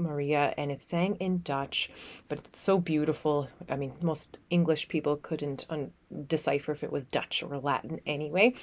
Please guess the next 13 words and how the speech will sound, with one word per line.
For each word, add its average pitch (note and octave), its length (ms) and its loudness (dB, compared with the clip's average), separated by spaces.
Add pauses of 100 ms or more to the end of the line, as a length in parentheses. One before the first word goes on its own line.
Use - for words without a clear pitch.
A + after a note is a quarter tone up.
(480)
Uh, E3 260 4
but E3+ 260 6
it's E3 360 4
specifically A#3 960 4
this G3 260 4
version E3+ 560 6 (800)
was E3+ 180 6
recorded E3+ 600 4
in D#3 200 -2
this D3+ 160 -2
gorgeous, E3 1080 4
tr-, - 200 -4
uh, B2 280 -2